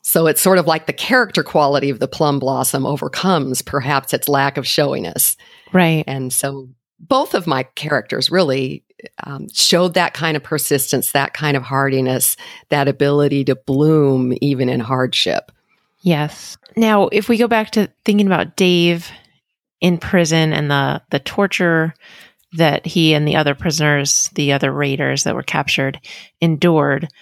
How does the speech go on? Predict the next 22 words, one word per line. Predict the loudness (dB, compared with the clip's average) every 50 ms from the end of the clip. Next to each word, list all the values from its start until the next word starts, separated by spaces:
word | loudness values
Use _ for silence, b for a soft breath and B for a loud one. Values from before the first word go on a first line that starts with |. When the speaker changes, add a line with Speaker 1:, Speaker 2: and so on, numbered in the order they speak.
| b b b b b b _ -4
Speaker 2:
um, | 0 2 2 2 0 -2 -6 -10 -12 -14 _ _ _ _ _ _ _ _ _ _ _ -6
there | -2 0 2 4
were | 4 4 2
a |
number | 2 0 0 2 2 0
of | 0 2
ways | 2 2 4 4 2 2
that | 2 0 0 2
they | 0 2
devised | 2 2 2 2 2 2 2 0 -2
to | -4
keep | -4 -4 -6 -4 -2
their | -2 0 0 0
morale | 0 -2 -2 0 0 2 2 2 0 0 -2
up | -2 -4 -6 -8 _ -16 -20 _ -10
during | -4 -2 0 0 0 0
their | -2 -2
imprisonment, | -4 -4 -2 -2 -2 0 0 -2 -4 -4 -8 -8 -10 B B B B B B B B B
which | -2 -2 0
I | -2 -2
found | -2 0 0 0 0 0 0
very, | 2 2 2 2 0 0 -2 -6 -8 -10